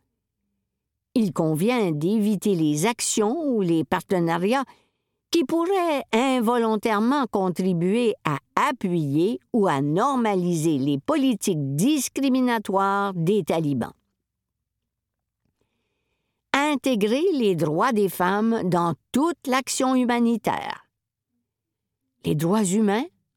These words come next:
en particulier ceux des femmes,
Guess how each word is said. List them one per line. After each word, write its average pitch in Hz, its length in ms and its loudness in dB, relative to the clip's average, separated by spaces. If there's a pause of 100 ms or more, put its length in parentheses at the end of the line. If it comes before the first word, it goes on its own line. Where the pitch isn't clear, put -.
(280)
en 202 80 0
particulier 185 1000 0
ceux 190 280 0
des 139 140 0
femmes, 208 440 0